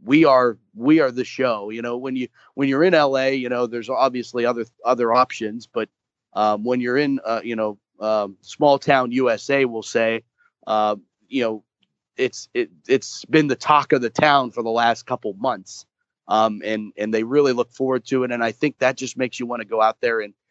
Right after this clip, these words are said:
and put on, um, a, a great game,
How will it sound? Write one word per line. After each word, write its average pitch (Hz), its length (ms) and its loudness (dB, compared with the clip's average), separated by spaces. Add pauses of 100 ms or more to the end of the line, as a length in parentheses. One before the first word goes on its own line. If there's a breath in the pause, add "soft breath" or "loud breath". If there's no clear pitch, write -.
(180)
and 110 200 -2
put 151 240 2
on, 131 360 -2 (340)
um, 104 540 -6 (960)
a, 117 40 -6
a 110 40 -6
great 127 380 0
game, 139 500 2